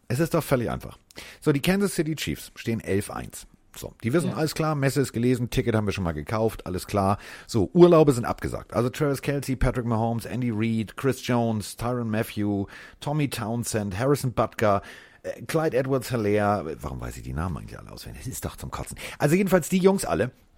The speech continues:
Speaker 1: die haben sozusagen schon mal ihren, ihren Urlaub für nach der Saison storniert. Die haben den schon mal auf Mitte Februar gelegt. Die wissen, alles
Speaker 2: Mhm.
Speaker 1: klar, wenn nichts schief läuft, kommen wir eh, also wir sind eh in den Playoffs. So.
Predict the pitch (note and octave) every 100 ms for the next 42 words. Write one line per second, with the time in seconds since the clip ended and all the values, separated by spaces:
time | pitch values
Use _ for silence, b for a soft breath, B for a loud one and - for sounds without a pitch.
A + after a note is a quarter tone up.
0 | _ _ _ - - D#3 D3 F3+ F#3 E3
1 | - C#3 C#3 C#3+ - C#3 B2+ - A#2+ B2
2 | A#2+ A2 D3+ F3 F#3+ - - - C3 A#2+
3 | B2+ B2 G2+ F2+ G2+ G2+ - - A2 C#2+
4 | - - A2+ A2 E3+ E3 D#3+ - B2+ F2
5 | G#2+ G#2 A2 D#2 D2 B1+ A1 G1+ G1+ -
6 | _ - G#2+ D3 F#3+ - - C#3 G#2 E3+
7 | B B - A#2 - B2 F3+ - - G#2+
8 | G#2 G#2+ G2+ D3+ - - A#2+ C3 A#2+ -
9 | G#2+ D3 - F#2 G#2+ F#2+ D#2+ F#2 A#2+ -
10 | F2 D#2 A2 D#3 A2 C2+ A1 - F#2+